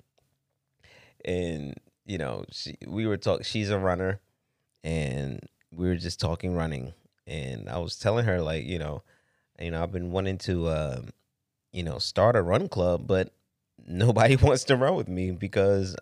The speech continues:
I run super fast and I run a very far distance, so it, it comes off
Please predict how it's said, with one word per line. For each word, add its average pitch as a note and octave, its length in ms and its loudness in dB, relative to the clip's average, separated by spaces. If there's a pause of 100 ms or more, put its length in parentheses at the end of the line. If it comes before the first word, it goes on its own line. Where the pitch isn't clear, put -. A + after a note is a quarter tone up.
(100)
I E2 100 -2
run F2+ 400 0
super G2+ 320 -2
fast F2+ 500 2
and F2 140 -4
I E2+ 100 -2
run F2+ 220 0
a F#2 40 -6
very F2 280 -2
far E2+ 280 0
distance, F2 400 -6
so D#2 220 -2
it, D2+ 260 -10
it A1+ 260 -10
comes G#2+ 300 -6
off F2 380 2